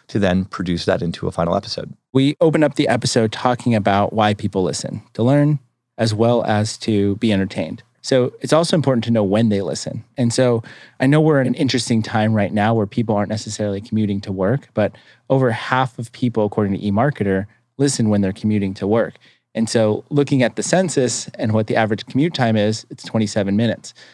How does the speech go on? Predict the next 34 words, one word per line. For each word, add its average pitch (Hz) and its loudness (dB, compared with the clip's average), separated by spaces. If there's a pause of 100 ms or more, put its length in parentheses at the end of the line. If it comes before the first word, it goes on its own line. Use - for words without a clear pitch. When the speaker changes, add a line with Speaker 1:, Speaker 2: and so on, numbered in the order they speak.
Speaker 2:
So 123 2
as 123 2
you're 117 0
trying 131 0
to 113 0
grow 110 2
and 101 -4
build 104 0
an 98 -2
audience, 113 2 (240)
start 147 0
to 151 -4
think 135 0
about, 107 2
like, 107 -2
"Okay, 110 0
if 92 -4
most 135 0
people 123 0
listen 110 0
then 113 2 (220)
and 110 2
most 123 2
people 110 0
commute 113 0
this 120 -2
long, 165 2 (140)
maybe 131 4
I 117 0
should - -8
keep 123 -2
it 104 0
within 113 2
that." 151 0